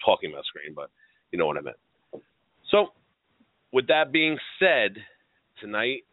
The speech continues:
is the season for the New York Jets.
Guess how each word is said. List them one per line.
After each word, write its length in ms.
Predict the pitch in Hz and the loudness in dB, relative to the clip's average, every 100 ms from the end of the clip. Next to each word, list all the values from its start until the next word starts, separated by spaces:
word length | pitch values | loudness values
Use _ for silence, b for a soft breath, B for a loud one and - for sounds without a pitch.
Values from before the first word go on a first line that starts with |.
| _ _ _ | _ _ _
is 360 | 113 104 95 92 - _ _ _ 76 | -4 -4 -4 -10 -16 _ _ _ -10
the 160 | 98 90 | -10 -10
season 400 | 98 90 85 85 80 _ | -10 -10 -10 -14 -16 _
for 100 | 80 | -6
the 60 | 78 | -6
New 120 | 80 | -6
York 240 | 80 73 - | -6 -8 -2
Jets. 240 | 76 71 | -2 -2